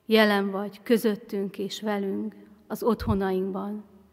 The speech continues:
a te élő lelkeddel. Kérünk téged, hogy taníts bennünket úgy élni, hogy bölcsen számoljuk, bölcsen éljük a napjainkat. Kérünk téged, hogy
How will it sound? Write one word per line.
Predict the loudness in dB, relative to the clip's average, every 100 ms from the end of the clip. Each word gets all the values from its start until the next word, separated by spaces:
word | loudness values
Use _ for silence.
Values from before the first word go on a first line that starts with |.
| _ _ _ _
a | -8
te | -2 0
élő | 0 0 -2
lelkeddel. | -4 -8 -10 -12 -12 -12 -14 -14 -16 _ _ _ _ _ _ _ _ _ _ _ _ _ _ -2
Kérünk | 6 6 6 2 2
téged, | 2 2 0 -6 -8 -14 -20 -20 _ _
hogy | -4 -4 0
taníts | 4 6 4 2
bennünket | 0 2 2 0 -4 -8 -10 -14 -20 _ _ _ _ _ _ _ _ -2
úgy | 2 2
élni, | 2 2 4 2 0 -4 -8 -16 -20 -12
hogy | -8 -4 4
bölcsen | 6 6 2 -2 -2
számoljuk, | -2 -2 0 -2 -2 -4 -8 -12 -20 -20 _ 4
bölcsen | 6 6 2 -2 0
éljük | 2 2 2 -2
a | -4 -2
napjainkat. | -2 -2 -4 -2 -4 -6 -8 -10 -12 -20 -20 _ _ _ _ -20 -20 -8
Kérünk | 4 6 6 4 2
téged, | 2 2 0 -6
hogy | -8 -6 -6 -10